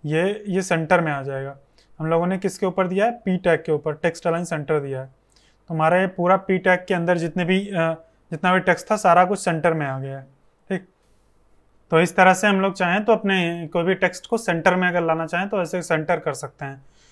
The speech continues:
तो इस वीडियो में हम लोगों ने basically क्या देखा, कैसे हम लोग अपने, अ, एचटीएमएल के अंदर सीएसएस लिंक कर सकते हैं, बाहर वाली सीएसएस कैसे अंदर वाली सीएसएस लिंक करते हैं। तीन तरह की, तीन तरह से हम लोग सीएसएस लिख सकते हैं, इंटरनल,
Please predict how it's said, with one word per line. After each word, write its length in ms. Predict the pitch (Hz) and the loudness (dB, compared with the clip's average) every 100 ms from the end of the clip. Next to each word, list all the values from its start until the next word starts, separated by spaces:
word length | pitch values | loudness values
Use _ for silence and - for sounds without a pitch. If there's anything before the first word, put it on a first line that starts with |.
| _ _ 185 | _ _ 0
तो 120 | 185 | 2
इस 200 | 190 190 | 4 4
वीडियो 220 | 185 185 | 4 6
में 100 | 190 | 4
हम 140 | 175 | 2
लोगों 200 | 170 170 | 2 0
ने 180 | 185 254 - _ _ _ _ - | 0 -2 -6 _ _ _ _ -6
basically 420 | 156 185 175 190 | -4 0 0 0
क्या 140 | 190 180 | 2 2
देखा, 300 | 165 165 202 208 | 2 0 -2 0
कैसे 260 | 175 165 185 | 0 0 2
हम 120 | 180 | 0
लोग 140 | 180 180 | 0 -2
अपने, 460 | 180 185 180 185 | 0 -2 -2 -6
अ, 20 | 170 - | -12 -8
एचटीएमएल 680 | 165 151 151 147 180 175 175 | -4 -2 -2 -2 -2 -2 -2
के 100 | 175 | -2
अंदर 160 | 175 180 | -2 -2
सीएसएस 560 | 170 151 180 165 - - _ - | -2 -4 -4 -8 -12 -20 _ -4
लिंक 280 | 156 165 175 | 0 2 2
कर 100 | 185 | 0
सकते 320 | 175 180 - | 0 -4 -2
हैं, 160 | 180 165 | -2 2
बाहर 260 | 147 151 | 2 4
वाली 200 | 170 170 | 2 0
सीएसएस 400 | 175 185 - 180 | -2 -4 -6 -8
कैसे 240 | - 160 160 | -4 -4 -2
अंदर 220 | 151 160 | 0 2
वाली 180 | 165 170 | 2 0
सीएसएस 400 | 180 160 180 - _ _ - | -4 -8 -10 -16 _ _ -6
लिंक 200 | 160 165 | -4 -2
करते 220 | 175 165 | -2 -4
हैं। 100 | 175 | -6
तीन 180 | 160 156 | -6 -4
तरह 180 | 170 165 | -2 -2
की, 440 | 160 180 180 190 _ _ - | -2 -4 -6 -8 _ _ -4
तीन 160 | 160 165 | -2 0
तरह 180 | 170 | 0
से 120 | 165 175 | 0 -2
हम 100 | 170 | -4
लोग 140 | 170 | -4
सीएसएस 340 | 180 160 165 | -4 -6 -8
लिख 140 | 175 160 | -10 -8
सकते 260 | 170 - | -10 -8
हैं, 120 | 175 160 | -8 -6
इंटरनल, 520 | 151 160 160 170 | -2 -2 0 -4